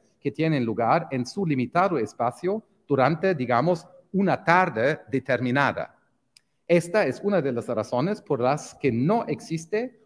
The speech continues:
un modelo concluyente y mucho menos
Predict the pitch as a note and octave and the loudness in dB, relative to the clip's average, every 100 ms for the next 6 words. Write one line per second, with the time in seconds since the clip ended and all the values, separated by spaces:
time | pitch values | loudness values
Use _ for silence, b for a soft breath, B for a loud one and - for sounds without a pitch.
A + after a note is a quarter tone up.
0 | _ - D#3 C3+ A2+ F#3+ C3+ E3+ E3 D#3 | _ 0 2 2 2 2 2 2 -2 -2
1 | C3+ A#2 A#2 B2 G3 C4 C4+ - _ E3 | -4 -2 -2 -2 -2 -4 -6 -18 _ 4
2 | F#3 G#3 F#3 D#3 C#3+ B2 | 4 4 2 2 2 -2